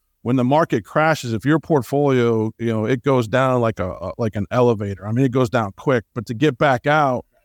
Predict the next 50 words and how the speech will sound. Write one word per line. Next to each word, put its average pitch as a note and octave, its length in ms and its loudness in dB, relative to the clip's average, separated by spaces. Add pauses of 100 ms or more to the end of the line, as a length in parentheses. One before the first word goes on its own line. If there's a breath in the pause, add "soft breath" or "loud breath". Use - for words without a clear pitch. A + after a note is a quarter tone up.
(140)
it's C#3 160 -2
like C#3 160 2
a G#2 40 -8
stair, B2+ 600 -2
right? B2+ 340 0
You C#3+ 120 -2
gotta, B2+ 260 2
you C#3 100 2
gotta C3+ 220 2
grind C#3+ 560 0
and B2 100 -2
you C3+ 60 0
gotta B2+ 160 4
be A#2 140 -6
patient. C#3 480 0
You B2+ 60 -2
gotta, C#3 300 0 (360)
you C#3 80 0
gotta C#3+ 80 4
do D3 180 2
all D3 80 4
the C3+ 100 4
right C#3 220 2
things C#3 300 2
and, A#2+ 100 -4
and B2+ 140 -4
you B2+ 40 -2
gotta C#3 160 2
get B2+ 200 -4
back D3 260 0
in C3+ 80 0
the A#2+ 80 0
game. C#3+ 360 2
And, A2+ 120 -2 (400)
and, B2+ 300 2
you C3 80 2
know, B2 140 4
it A#2+ 160 0
takes C#3+ 280 0
a A#2+ 60 -4
lot B2+ 180 4
of A#2+ 80 -4
time D#3+ 400 0
to B2 80 -4
get A#2+ 180 -2
that A2+ 220 -2
back. D3+ 260 0
So, B2+ 240 0 (500)
you C3+ 100 0
know, A#2+ 200 0